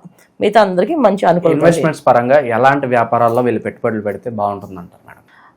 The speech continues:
Speaker 1: ధనుసు రాశి ఎప్పుడు కొన్నా తొమ్మిదో రాశి, అంటే భాగ్య రాశి. So, భాగ్య రాశి అంటే ఏంటంటే, ప్రతి విషయంలో వీళ్ళకి భాగ్యం కలిసి వస్తుందని అర్థం.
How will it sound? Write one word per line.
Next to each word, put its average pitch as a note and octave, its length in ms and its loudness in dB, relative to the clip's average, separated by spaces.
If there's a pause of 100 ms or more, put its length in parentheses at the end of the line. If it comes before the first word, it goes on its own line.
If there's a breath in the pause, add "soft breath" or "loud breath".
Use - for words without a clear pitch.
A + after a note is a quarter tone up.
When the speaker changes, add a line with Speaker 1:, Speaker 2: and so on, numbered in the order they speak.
(120)
Speaker 1:
ధనుసు G3 300 4
రాశి A#3 180 6
ఎప్పుడు G#3 180 4
కొన్నా F3+ 340 4
తొమ్మిదో A#3+ 380 4
రాశి, D#3+ 380 2
అంటే G#3+ 140 2
భాగ్య G#3 480 6
రాశి. D#3+ 340 2 (180)
So, A#3 80 4
భాగ్య G3 440 4
రాశి A3 320 4
అంటే F#3 180 0
ఏంటంటే, G3 260 0
ప్రతి C4 440 2
విషయంలో A3+ 420 0
వీళ్ళకి C4 280 2
భాగ్యం G#3 440 2
కలిసి G3+ 220 2
వస్తుందని E3+ 300 -4
అర్థం. D3 220 -4